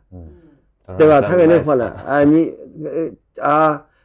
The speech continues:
Speaker 2: 呃，大家都有失独的家庭，你们为什么走不出来？就整天这么悲-，悲惨，整天这么那个，是，反正我想象他们是总归有话说的，
Speaker 1: 嗯。
Speaker 2: 啊。
Speaker 1: 不是，我就觉得您说那个话特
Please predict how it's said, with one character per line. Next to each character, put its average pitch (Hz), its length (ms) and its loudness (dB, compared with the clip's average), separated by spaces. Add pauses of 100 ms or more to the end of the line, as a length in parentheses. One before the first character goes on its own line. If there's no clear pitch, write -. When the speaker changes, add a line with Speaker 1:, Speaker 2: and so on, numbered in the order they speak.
(120)
Speaker 2:
呃， 139 120 0
大 165 180 2
家 165 140 4
都 180 160 2
有 127 420 4
失 135 320 -8
独 117 160 -4
的 110 140 -2
家 110 240 -4
庭， 104 180 -12
你 107 120 -8
们 139 160 0
为 139 100 2
什 123 80 -6
么 123 80 -6
走 107 180 -6
不 101 120 -10
出 - 180 -12
来？ 101 180 -4
就 110 140 -10
整 104 180 -10
天 127 160 -8
这 127 80 -10
么 123 140 -6
悲-， 123 420 -4 (380)
悲 127 180 2
惨， 98 400 -10
整 104 160 -10
天 120 160 -2
这 117 140 -6
么 113 140 -4
那 117 160 -4
个， 113 120 -4
是， 131 220 -6
反 127 180 -6
正 156 200 0
我 135 120 2
想 117 220 -6
象 127 100 -4
他 123 160 -10
们 131 140 -4
是 127 160 -10 (680)
总 120 200 -2
归 165 160 4
有 127 80 4
话 110 200 -6
说 107 240 -6
的， 87 160 -10 (120)
Speaker 1:
嗯。 95 100 -20
Speaker 2:
啊。 90 360 -16 (340)
Speaker 1:
不 110 80 -10
是， 123 80 -4
我 92 160 -6
就 98 120 -12
觉 107 140 -10
得 113 80 -8
您 107 180 -12
说 113 200 -14
那 117 100 -12
个 98 100 -12
话 90 160 -14
特 82 100 -20